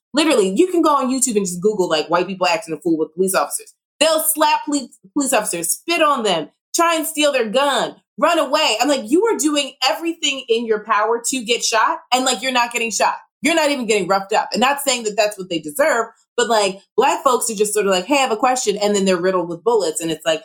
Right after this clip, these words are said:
"Well, I feared for my life." And I'm like, "If you feel for your life that badly by a black person asking you a question,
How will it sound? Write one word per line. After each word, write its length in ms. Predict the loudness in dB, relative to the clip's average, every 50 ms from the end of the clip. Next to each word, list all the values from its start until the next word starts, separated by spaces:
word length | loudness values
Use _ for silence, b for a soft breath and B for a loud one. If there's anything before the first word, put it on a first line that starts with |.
| -10 _ -4
"Well, 100 | -2 0 0
I 100 | 0 -2
feared 260 | -2 -2 -2 -2 -2
for 80 | -2 -4
my 120 | -4 -2
life." 240 | 0 0 -2 -2 -4
And 80 | -4 -4
I'm 60 | -2 0
like, 160 | 0 0 0
"If 120 | 0 0 0
you 120 | -2 0 2
feel 140 | 0 0 2
for 100 | 0 -2
your 140 | -2 0 2
life 240 | 2 0 0 0 -2
that 240 | 0 0 0 0 0
badly 320 | 0 0 0 0 -2 -2
by 140 | -2 -2 -2
a 40 | -2
black 220 | 0 -2 -2 -2 -4
person 240 | -6 -10 -10 -8 -6 -4
asking 260 | -4 -4 -4 -6 -6 -8
you 40 | -6
a 20 |
question, 460 | -4 -4 -6 -6 -6 -6 -6 -6 -6